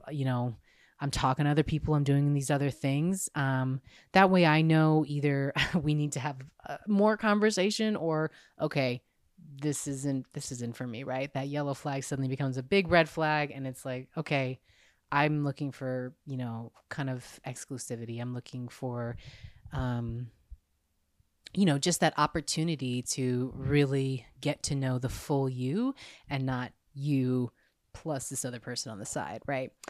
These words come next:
So let me know if, if that's, if that's a red flag for you. Is it okay for the person that you're dating or even the person that you're in a relationship with?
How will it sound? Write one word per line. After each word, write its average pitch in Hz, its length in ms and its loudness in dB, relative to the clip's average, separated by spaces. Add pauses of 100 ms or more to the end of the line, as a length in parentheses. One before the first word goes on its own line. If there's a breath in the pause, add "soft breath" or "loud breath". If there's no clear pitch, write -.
(400 loud breath)
So 175 520 12 (640 loud breath)
let 214 220 10
me 269 120 10
know 220 200 12
if, 202 220 8
if 202 160 10
that's, 185 440 8
if 196 180 6
that's - 340 8
a 254 80 10
red 196 260 8
flag 185 440 6
for 196 120 2
you. 190 440 6
Is 180 240 4
it 196 100 10
okay 175 640 6
for 160 440 2
the 160 100 2
person 165 340 0
that 160 80 -2
you're 151 240 0
dating 151 420 2
or 147 60 2
even 226 280 -4
the 277 60 2
person 214 260 0
that 170 60 -2
you're 165 120 0
in 160 180 0
a 165 60 4
relationship 151 720 -2
with? 185 200 2